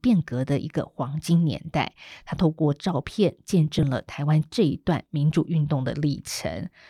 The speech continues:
那在去年的十一月，他六十五岁的当下呢，自费出版了一本摄影集，叫做《街头剧场》，把台湾一九八零年代中期台湾党外运动方兴未艾的这个时期的街头视为一个剧场，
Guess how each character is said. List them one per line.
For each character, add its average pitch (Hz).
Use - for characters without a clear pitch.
那 247
在 262
去 262
年 220
的 175
十 -
一 185
月， 196
他 -
六 185
十 151
五 151
岁 -
的 135
当 139
下 147
呢， 104
自 185
费 147
出 151
版 113
了 90
一 151
本 131
摄 190
影 147
集， 135
叫 151
做 143
《街 175
头 -
剧 156
场》， -
把 170
台 208
湾 247
一 254
九 190
八 202
零 214
年 170
代 185
中 208
期 151
台 -
湾 170
党 -
外 165
运 165
动 156
方 185
兴 185
未 190
艾 185
的 156
这 160
个 156
时 143
期 -
的 143
街 208
头 -
视 -
为 131
一 160
个 143
剧 -
场， -